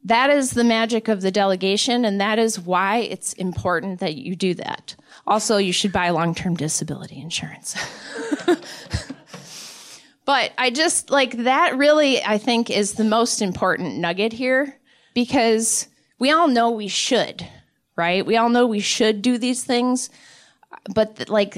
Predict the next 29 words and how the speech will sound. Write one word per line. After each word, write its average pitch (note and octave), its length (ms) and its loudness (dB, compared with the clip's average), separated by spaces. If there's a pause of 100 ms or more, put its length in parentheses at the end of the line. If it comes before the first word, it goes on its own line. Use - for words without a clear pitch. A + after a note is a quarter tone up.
I G3+ 100 0
just C4+ 280 0
want A#3+ 260 2
you A3 200 -2
to G3+ 120 2
see, G#3+ 420 0
like, F#3+ 320 -2
this A#3 260 2
is A3+ 120 -2
a G#3 80 0
living G#3 380 2
example F#3+ 680 0
of, F3 180 -4
like, F3+ 240 -2
why G3 540 2
the F#3+ 100 -2
delegation F#3 640 0
matters F3+ 400 0
and E3+ 140 -4
what E3+ 180 2
it - 120 -4
can F#3 180 -4
do E3+ 200 -2
for D#3 180 -10
you. D3+ 300 -6
'Cause G3+ 200 -4
I A#3 120 2
am C#4 160 4
objectively G3+ 800 -2